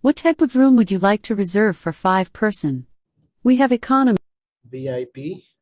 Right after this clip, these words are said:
Speaker 1: Please
Speaker 2: अच्छा।
Speaker 1: tell me your check-in date।
Speaker 2: वीआईपी जब मैं लिखता हूँ ना, तो ये test console उसको वी डॉट आई डॉट पी कर दे रहा है।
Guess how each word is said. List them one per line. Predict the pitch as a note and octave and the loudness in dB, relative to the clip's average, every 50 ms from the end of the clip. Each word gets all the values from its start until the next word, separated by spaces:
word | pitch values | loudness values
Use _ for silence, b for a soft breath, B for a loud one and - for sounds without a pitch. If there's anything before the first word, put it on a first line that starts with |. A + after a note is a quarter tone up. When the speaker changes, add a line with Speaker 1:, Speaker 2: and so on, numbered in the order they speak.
| _ _ | _ _
Speaker 1:
Please | - - D4+ D#4 D#4 | 0 2 2 2 2
Speaker 2:
अच्छा। | - - C#4+ C#4+ | 0 -2 0 2
Speaker 1:
tell | C#4 C4 C4 | 4 4 4
me | C4 B3+ A#3+ | 4 4 2
your | A3 - - A#3 | 0 -2 -4 -4
check-in | A#3 - - A3+ G#3+ F#3+ G3 | -4 -2 -2 -2 -2 0 0
date। | F3+ D#3 C3 B2 - - - - - - - - - - - | 0 -2 -2 -4 -8 -14 -20 -20 -20 -20 -20 -20 -20 -16 -12
Speaker 2:
वीआईपी | C3 C#3+ D3+ D#3+ D#3+ E3+ E3+ E3+ A3 | -8 -4 -4 -2 -2 -4 -4 -6 -6
जब | G#3+ A3 G#3+ | -6 -6 -4
मैं | A3 A3 | -4 -4
लिखता | G#3+ F#3+ F#3 - - | -6 -6 -8 -8 -8
हूँ | G#3 G#3+ | -6 -6
ना, | A3+ A3+ | -6 -6
तो | A3+ | -6
ये | A3+ A3 G#3 | -8 -10 -10
test | A3 - G#3 G#3+ - - | -10 -10 -12 -12 -12 -14
console | _ - F#3 E3+ E3 D#3+ D#3+ E3+ F#3+ G3+ G#3+ A3+ G#3+ - _ _ _ _ _ _ _ _ _ _ _ _ _ _ _ _ _ - | _ -10 -8 -8 -8 -8 -10 -10 -8 -8 -8 -10 -14 -16 _ _ _ _ _ _ _ _ _ _ _ _ _ _ _ _ _ -12
उसको | F3+ - - - G#3 | -12 -10 -10 -10 -10
वी | F3 D#3+ E3+ F#3+ G#3+ A3 G#3 | -10 -10 -10 -10 -10 -10 -8
डॉट | E3 F#3 F3+ F#3 F3+ - | -6 -4 -4 -4 -4 -8
आई | - D#3+ D#3 E3+ F#3+ | -10 -10 -8 -8 -8
डॉट | F#3 F3+ F#3 F3+ F3+ - | -8 -8 -8 -8 -8 -12
पी | - F#3+ F3 | -16 -14 -12
कर | D#3 C#3 B2+ | -12 -12 -12
दे | A#2 A#2 | -14 -16
रहा | A2 G#2+ | -16 -18
है। | G#2 | -20